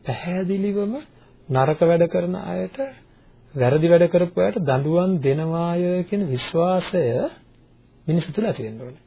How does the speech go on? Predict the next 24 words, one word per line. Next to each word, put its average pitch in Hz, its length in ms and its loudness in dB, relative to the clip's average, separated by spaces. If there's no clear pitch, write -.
එහෙම 170 220 0
නැති 151 220 0
වුණොත් 240 220 -4
මේ 202 160 -2
සමාජය 170 540 0
තුළ 202 160 0
ඉන්න 196 160 2
මිනිස්සු 147 360 -4
තුළ 214 160 -6
ලොකු 180 220 -6
ප්‍රශ්න 180 300 -4
ඇති 123 160 -8
වෙනවා. 117 240 -16
ලොකු 131 180 -2
අවුල් 185 280 6
ඇති 120 180 4
වෙනවා. 117 220 -8
ඒ - 40 -10
හින්දා 196 240 0
ඒ 175 200 6
දඬුවම් 180 460 4
දෙනවා 226 440 0
කියන 220 300 0
එක 220 220 -4